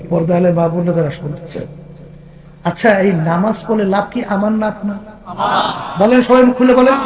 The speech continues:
যে নিজের লাভ বোঝে না, এর চেয়ে বোকা দ্বিতীয় দুনিয়ায় থাকতে পারে না।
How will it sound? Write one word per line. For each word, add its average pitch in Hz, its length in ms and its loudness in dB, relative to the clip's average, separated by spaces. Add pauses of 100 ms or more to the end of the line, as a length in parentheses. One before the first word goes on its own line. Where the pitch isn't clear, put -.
(1300)
যে 247 260 8
নিজের 233 720 4
লাভ 214 640 2
বোঝে 202 260 2
না, 180 80 -2 (1000)
এর 254 220 0 (120)
চেয়ে - 260 -2
বোকা - 220 -4 (520)
দ্বিতীয় 214 360 2
দুনিয়ায় 185 400 -2
থাকতে - 460 -10
পারে - 220 -6
না। 247 80 -12